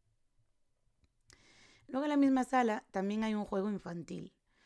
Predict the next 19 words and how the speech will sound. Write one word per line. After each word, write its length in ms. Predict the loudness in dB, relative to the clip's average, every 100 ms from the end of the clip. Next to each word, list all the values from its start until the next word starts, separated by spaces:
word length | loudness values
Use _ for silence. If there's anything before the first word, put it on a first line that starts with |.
| _ -8
que 80 | -6
consiste 720 | -4 -4 -2 -4 -4 -6 -8 -6
en 160 | -6 -6
conducir 600 | -8 -8 -4 -4 -4 -4
mini 340 | -4 -2 -4
barcos 540 | -4 -6 -6 -10 -10 _ _ _ _ _ _ -6
por 160 | -2
una 160 | -2 -2
especie 460 | -4 -6 -4 -6
como, 500 | -6 -6 -6 -6 -10 _ _ _ _ _ _ -10
¿cómo 140 | -6
explicarlo?, 560 | -6 -6 -10 -8 -8 -6
de 140 | -8
piscina 680 | -10 -16 -8 0 2 2 0
o, 220 | -2 -4 -4
o, 220 | -6 -4
o 160 | -10
pecera 460 | -8 -10 -6 -6 -4
grande, 480 | -2 -2 -2 -6